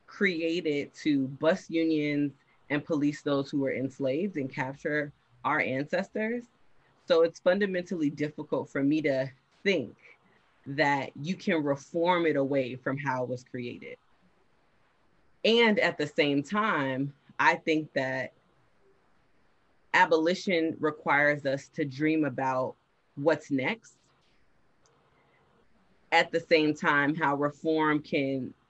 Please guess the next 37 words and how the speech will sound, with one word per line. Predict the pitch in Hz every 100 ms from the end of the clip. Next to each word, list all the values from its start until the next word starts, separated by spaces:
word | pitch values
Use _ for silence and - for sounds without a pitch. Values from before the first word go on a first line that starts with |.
| _
provide | - 151 135 139 143 139
a | -
little | 135 143 143
harm | 139 160 143 147
reduction | 135 123 135 - 131 127
for | 135
what's | 127 -
happening | 120 - - 120 123
now. | - - 147 147 _ _ _ _ _ _
So | - 170
I | 170
would | 175 -
say | 170 160 147 -
I | 156 165 -
am, | 156 160 151 147 135
I | 147
would | 170 170
consider | 180 143 165 151
myself | 139 139 - 143 143
an | 131
abolitionist, | 110 131 127 127 - 185 202 220 - - -
as | 147 143
in | 143 139 135
I | 135 165
see | 165 165 156
a |
world | 143 143 143 143
that | 135
we | 147
don't | 160 156 165
have | 143
any | 156 269 180
of | 131
this | 135 -
stuff. | - - - 139
We | 180
don't, | 180 170